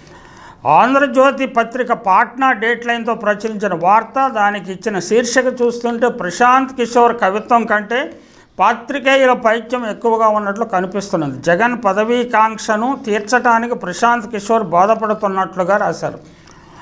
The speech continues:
అది నూటికి నూరు పాళ్ళు అబద్ధం. ప్రశాంత్ కిషోర్ ఈ వార్తను ఎలాగో ఖండించడన్న ధైర్యంతో పాత్రికేయులు తమ పైత్యం అంతా ప్రదర్శించారని ఖచ్చితంగా చెప్పవచ్చు. పదవీకాంక్ష నెరవేర్చుకోవటానికి ఆంధ్రప్రదేశ్లో వైఎస్ జగన్మోహన్ రెడ్డికి సాయం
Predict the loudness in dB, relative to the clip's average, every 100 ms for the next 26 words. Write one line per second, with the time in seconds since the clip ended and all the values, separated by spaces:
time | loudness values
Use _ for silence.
0 | -20 -20 -6 0 2 4 4 4 4 4
1 | 2 0 0 4 2 4 4 4 2 2
2 | -2 -4 -8 -8 0 0 0 -4 -8 -2
3 | 2 2 0 -2 0 4 2 2 -4 -2
4 | 2 2 4 0 -2 -4 -4 -4 -4 -2
5 | -2 -2 2 2 0 -2 2 0 2 0
6 | 0 -4 -4 0 0 0 -2 -4 -2 0
7 | 0 0 0 2 2 2 0 2 -2 -2
8 | -2 -4 -2 2 4 2 -2 -4 -4 -4
9 | -2 0 2 0 0 0 -2 -4 -12 -12
10 | -18 -20 -18 -16 -12 -2 2 4 2 2
11 | 2 0 0 0 2 2 2 0 0 -4
12 | 0 2 4 4 4 2 2 0 2 2
13 | 2 0 -2 2 4 4 4 4 2 2
14 | -2 0 -2 0 0 0 0 2 4 2
15 | 0 -2 -2 2 2 2 -2